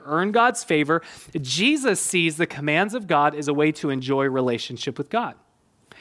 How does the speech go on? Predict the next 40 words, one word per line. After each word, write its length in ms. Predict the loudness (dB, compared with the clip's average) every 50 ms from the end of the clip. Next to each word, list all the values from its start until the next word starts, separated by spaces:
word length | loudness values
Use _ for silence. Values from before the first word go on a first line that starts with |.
| -20 -20 -20 -20 -20 -16 _
And 80 | -8 -6
so 140 | -2 -2 -2
when 140 | -2 -2 -2
God 400 | 2 4 4 6 4 2 0 -2
is 140 | -4 -2 0
among 340 | 0 0 2 0 0 0 -2
them 180 | -2 -2 -2 -2
on 240 | 0 0 0 0 -2
the 60 | -4
Sabbath 580 | -4 -2 0 0 0 0 -2 -6 -8 -10 -14 _ _ _ _ _ _ _ _ _ _ _ _ _ -12 -8
and 180 | -4 -4 -2 -2
wants 300 | 0 -2 -2 -2 -4 -6
to 100 | -6 -6
heal, 520 | -4 -2 -2 0 0 0 -2 -4 -6 -10 _ _ _ -4
they 140 | -2 -2 0
think, 240 | 0 0 -2 -2 -4 -6
"You're 180 | -4 -2 0 2
not 200 | 2 2 2 2
allowed 280 | 4 4 4 2 0 -4
to 60 | -10
do 180 | -12 -8 -6 -2
that." 340 | 0 0 0 0 -2 -8 _ _ _ _ -20 -20 -20 -20 -20 _ -10 -8
And 80 | -4
Jesus 360 | 0 0 0 0 -2 -4 -6
is 80 | -2 2
like, 220 | 2 4 2 4 2
"I 140 | 2 2 2
never 320 | 2 2 0 0 0 -2
said 480 | -4 -4 -2 0 2 2 0 0 -6 -12 -6
you 160 | -4 -4 -4
can't 600 | -4 -4 0 0 0 0 -2 -8 -16 -20 -10 -4
do 200 | -2 0 2 4
that 240 | 4 4 4 4 2
on 160 | 0 -2 -2
the 80 | -4 -4
Sabbath. 360 | 0 2 2 2 2 0 0
That's 260 | -2 -2 -2 -4 -6
your 380 | -10 -4 0 2 4 4 4 4
man-made 540 | 2 2 2 2 0 0 -2 -2 -2 -2 -4
rule, 400 | -4 -2 0 0 2 0 0